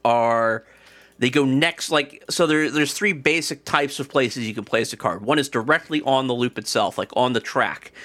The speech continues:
and it changes the nature of that block of the loop. It becomes, like, a, a grove tile, or a ruins tile, or a village tile.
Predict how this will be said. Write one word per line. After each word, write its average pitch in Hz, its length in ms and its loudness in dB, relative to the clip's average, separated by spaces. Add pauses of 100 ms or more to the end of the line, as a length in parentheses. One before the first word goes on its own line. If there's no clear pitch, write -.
(240)
and 110 80 -2
it 110 80 -4
changes 139 460 0
the 127 100 -2
nature 127 400 0
of 110 80 -6
that 113 280 0 (300)
block 113 420 0
of 110 120 -6
the 107 80 -4
loop. 101 340 -4 (360)
It 117 80 -2
becomes, 117 360 0
like, 110 140 0
a, 123 200 2
a 123 60 2
grove 135 520 2
tile, 101 540 -2
or 110 220 -2
a 110 360 2
ruins 120 540 0
tile, 107 460 0
or 110 280 0
a 110 440 0 (220)
village 123 420 0
tile. 92 320 -4